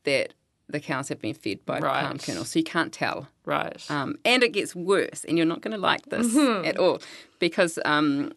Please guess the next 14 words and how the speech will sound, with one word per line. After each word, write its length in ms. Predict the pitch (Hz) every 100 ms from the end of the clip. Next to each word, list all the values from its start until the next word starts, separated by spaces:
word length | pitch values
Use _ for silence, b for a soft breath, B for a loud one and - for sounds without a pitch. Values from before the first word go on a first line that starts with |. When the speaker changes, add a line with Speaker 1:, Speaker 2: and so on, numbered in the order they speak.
| -
Speaker 1:
Fonterra 460 | - 190 208 220
sources 600 | 220 - 165 175 - 160 -
P 240 | 160 156
K 240 | - 156
A, 260 | 131 117 - _ _
P 180 | - 190
K 180 | - 170
E 280 | - 120 139
from 200 | 147 135
a 60 |
company 420 | - 143 156 151 139
called 320 | 139 131 - -
Wilmar 380 | 139 139 139 -
International. 680 | 131 - 208 226 - 58